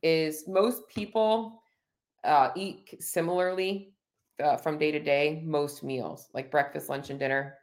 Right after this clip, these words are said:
So for me, it's so easy. I just swipe left. Like I said, simplicity, or swipe left. When I said, I just copy one day to the next day. And then whatever I change out, I just delete and change it out. Um,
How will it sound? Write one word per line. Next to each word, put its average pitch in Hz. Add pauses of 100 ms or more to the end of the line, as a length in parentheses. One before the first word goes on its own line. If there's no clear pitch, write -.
(1080)
So 160
for 151
me, 165 (400)
it's 160
so 127
easy. 160
I 170
just -
swipe 139
left. -
Like 170
I 180
said, 160 (280)
simplicity, 220
or 147
swipe 156
left. 139
When 139
I 139
said, 139
I 156
just 180 (520)
copy 165
one 165
day 160
to 160
the 147
next 135
day. 123 (400)
And 170
then 175
whatever 180
I 175
change 165
out, 170
I 151
just 156
delete 143
and 135
change 139
it 135
out. 127 (420)
Um, 156